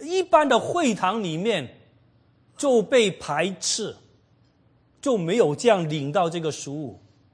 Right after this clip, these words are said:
然后呢，就教会就用另外一种的方式把食物提供给他们。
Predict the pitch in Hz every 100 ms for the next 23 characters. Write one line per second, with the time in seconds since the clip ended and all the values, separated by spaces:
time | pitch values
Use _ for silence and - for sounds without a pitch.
0 | _ _ _ _ _ _ _ - 220 277
1 | 220 - - 330 240 196 - - - 285
2 | 214 233 247 247 226 196 294 311 294 240
3 | 170 175 175 269 254 240 - 233 - _
4 | _ _ _ _ _ _ 151 147 147 -
5 | - 180 247 254 147 - _ _ _ _
6 | _ _ _ - 160 175 208 180 131 123
7 | 165 147 117